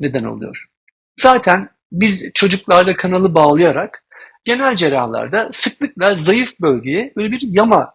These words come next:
koyarak fıtıkları tamir ediyoruz.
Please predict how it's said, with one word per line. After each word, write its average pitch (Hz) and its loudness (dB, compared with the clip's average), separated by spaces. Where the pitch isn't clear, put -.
koyarak 143 -4
fıtıkları 151 -6
tamir 131 -2
ediyoruz. 113 -14